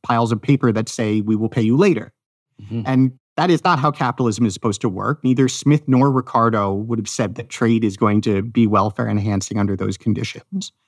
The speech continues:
Speaker 1: We focus a lot on financialization and the question of what do you actually have to do in financial markets that is going to be regulatory, that recognizes that there's a lot of activity that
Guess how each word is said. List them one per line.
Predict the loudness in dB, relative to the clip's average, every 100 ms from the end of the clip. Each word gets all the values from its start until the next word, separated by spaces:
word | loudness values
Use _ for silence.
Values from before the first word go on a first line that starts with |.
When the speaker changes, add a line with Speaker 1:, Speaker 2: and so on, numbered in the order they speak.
| _ _ _ _ 0
Speaker 1:
We | 2
focus | 2 0 2
a | 2
lot | 2
on | 2 2
financialization | 2 2 2 0 0 0 -4 -6 -6 -4
and |
the | -4
question | -2 -2 0 -2
of | -2 -8
what | -2 -2 2
do | 0
you |
actually | 0 -2 -4
have | -2
to | 0
do | 2
in | 4 2
financial | 0 0 2 0 0
markets | 0 0 -4 -10 -10 -10 -18 _ _
that | -4 2
is | 2 4
going | 4 4
to |
be | 2
regulatory, | 0 0 0 -2 -2 -6 -4 -2 -2 _ _ _ _ -6
that | -4 0
recognizes | 0 0 0 0 -2 -4 -6
that | -4
there's | -4
a | -2
lot | 0 2 2
of | 0
activity | -4 -2 0 2 2
that | 0 -4